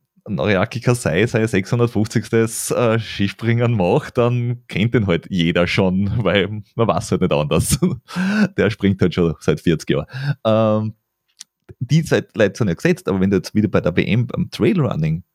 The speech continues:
dorthin kommst und du hast dann Leute am Start, die du noch nie gehört, gesehen oder sonst was hast,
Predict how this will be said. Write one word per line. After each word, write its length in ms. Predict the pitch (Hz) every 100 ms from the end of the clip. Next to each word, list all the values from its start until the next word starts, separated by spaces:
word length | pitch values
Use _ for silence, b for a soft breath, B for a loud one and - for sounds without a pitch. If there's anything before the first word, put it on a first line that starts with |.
| _ _ _
dorthin 520 | 101 - - 185 247
kommst 540 | - 85 76 - - B B B _
und 340 | 110 98 95 - _
du 180 | 104 85
hast 200 | 101 -
dann 180 | 107 110 -
Leute 220 | 92 113
am 100 | 143
Start, 360 | 117 - 143 -
die 40 |
du 120 | 123 156
noch 200 | 160 190
nie 600 | 185 185 196 285 330 - _
gehört, 460 | - - - - -
gesehen 440 | - 120 160 202
oder 140 | 185 151
sonst 400 | - 220 - -
was 220 | 92 -
hast, 260 | 80 78